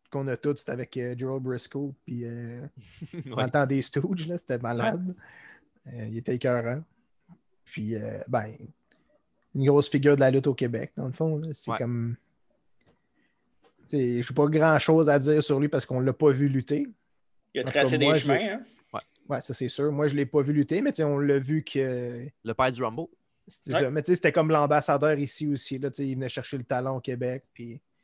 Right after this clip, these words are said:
Speaker 1: c'est à cause de, que, de lui que beaucoup de Québécois ont réussi à monter à W W E, là.
Speaker 2: Mhm.
Speaker 1: Puis ils ont eu beaucoup de try-out, puis tout ça à cause de, juste à cause de lui, en fait, là.
Speaker 3: Mhm.
Speaker 1: Fait que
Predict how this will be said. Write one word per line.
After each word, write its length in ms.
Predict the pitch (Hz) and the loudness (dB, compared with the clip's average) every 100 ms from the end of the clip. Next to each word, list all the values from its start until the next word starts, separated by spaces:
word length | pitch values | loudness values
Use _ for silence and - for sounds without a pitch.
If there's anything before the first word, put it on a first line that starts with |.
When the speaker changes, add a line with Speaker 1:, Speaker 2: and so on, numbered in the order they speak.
| _ _ _ _ _ | _ _ _ _ _
Speaker 1:
c'est 120 | 143 | -2
à 40 | |
cause 260 | 147 147 - | 2 2 2
de, 220 | 156 143 | -2 -2
que, 200 | 131 - | -2 0
de 300 | 139 139 135 | -2 -2 0
lui 220 | 143 143 147 | 0 2 0
que 100 | 135 | -2
beaucoup 300 | 123 123 143 | -4 -8 -10
de 60 | |
Québécois 420 | - 143 123 - 135 | -4 -4 -2 -4 -4
ont 40 | |
réussi 400 | 127 127 - - | -4 -8 -8 -4
à 80 | 131 | -2
monter 360 | 127 123 120 123 | -2 -4 -6 -6
à 180 | 113 113 | -6 -8
W 180 | 120 120 | -8 -8
W 280 | 117 117 117 | -8 -8 -8
E, 60 | 156 | -12
là. 400 | 147 _ _ 127 | -14 _ _ -12
Speaker 2:
Mhm. 180 | 120 151 _ _ _ _ | -10 -12 _ _ _ _
Speaker 1:
Puis 100 | - | -12
ils 20 | 123 | -8
ont 80 | |
eu 40 | 120 | -8
beaucoup 240 | 120 139 | -8 -10
de 40 | - | -6
try-out, 600 | 139 127 127 123 123 - | -2 -2 -2 -2 -6 -10
puis 80 | - | -14
tout 80 | |
ça 140 | - 127 | -6 -6
à 40 | |
cause 240 | 117 120 120 | -4 -6 -6
de, 360 | 117 120 113 104 - _ - | -6 -8 -12 -16 -20 _ -6
juste 320 | 135 165 - | 0 0 0
à 80 | 120 | -2
cause 200 | 143 131 | -2 0
de 80 | 120 | -2
lui, 160 | 120 | -4
en 120 | 127 139 | -6 -8
fait, 180 | 233 - | -10 -12
là. 80 | 180 - _ - | -16 -16 _ -14
Speaker 3:
Mhm. 260 | 139 113 110 - _ _ _ _ | -14 -12 -16 -18 _ _ _ _
Speaker 1:
Fait 140 | - | -20
que 120 | - | -16